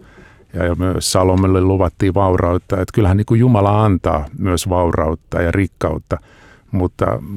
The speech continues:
miten sitä käyttää, se on se, niin kuin se oleellinen kysymys, että käyttääkö sitä niin kuin vain itsensä hyväksi itsekkäästi vai käyttääkö sitä niin kuin, ää, lähimmäisten hyväksi. Kyllähän kristinuskon perussanoma on se, että me rakastetaan lähimmäisiä. Silloin raha on annettu välineeksi myös auttaa.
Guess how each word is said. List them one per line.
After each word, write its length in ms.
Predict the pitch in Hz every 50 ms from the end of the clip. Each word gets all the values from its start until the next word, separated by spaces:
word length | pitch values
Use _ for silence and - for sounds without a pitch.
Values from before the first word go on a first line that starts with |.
| 101 73 - -
miten 460 | 95 69 71 113 117 160 - 151 101
sitä 180 | 87 - 98
käyttää, 560 | 90 - 151 151 101 90 _ _ - - - 82
se 140 | - 123
on 80 | 113 90
se, 100 | 87 95
niin 120 | 87 85
kuin 120 | - 90 80
se 100 | - -
oleellinen 500 | 107 104 101 95 87 85 85 82 82 - _
kysymys, 460 | - 95 82 - 92 90 87 87 -
että 100 | - -
käyttääkö 460 | - 107 98 - _ 98 90 90 -
sitä 260 | - 98 87 - 87 80
niin 140 | 87 87
kuin 140 | - - 90
vain 300 | 95 107 104 101 101 90 - - - _
itsensä 720 | - 135 110 107 _ - - 107 104 98 87 - - 107 95
hyväksi 560 | 82 92 95 92 92 87 - - - 98 85 - - - _ _
itsekkäästi 800 | - 117 95 - - 92 87 _ - 98 90 87 85 - - 98 85 82
vai 160 | 92 90 87 -
käyttääkö 500 | - 101 90 - - 92 90 85 - 92
sitä 280 | - 98 87 - 90 85
niin 180 | 85 82 82 _
kuin, 180 | - 95 82 - _ - - _ - - - - - - - - _ -
ää, 120 | - 90 92
lähimmäisten 640 | 104 101 98 98 95 90 87 82 - - 98 85 80
hyväksi. 340 | 95 98 98 90 - -
Kyllähän 220 | - 101 90 87 85
kristinuskon 640 | - 107 104 - - 107 92 87 82 - - 95 85
perussanoma 720 | _ 110 101 95 92 82 - - 87 82 80 80 80 78
on 120 | 80 82 82
se, 100 | - 90
että 260 | 82 - - - 80
me 120 | 82 85
rakastetaan 640 | 85 85 82 - - - _ - - - - 85 80
lähimmäisiä. 640 | 80 82 78 92 - - - - - - - 104 -
Silloin 260 | - 92 90 87 85
raha 240 | 104 104 92 90 90
on 100 | 90 90
annettu 360 | 90 92 85 _ - 95 87
välineeksi 540 | 95 95 92 85 85 82 85 85 - - 98
myös 200 | 92 90 - -
auttaa. 580 | 76 120 98 80 - _ - - 80 73 -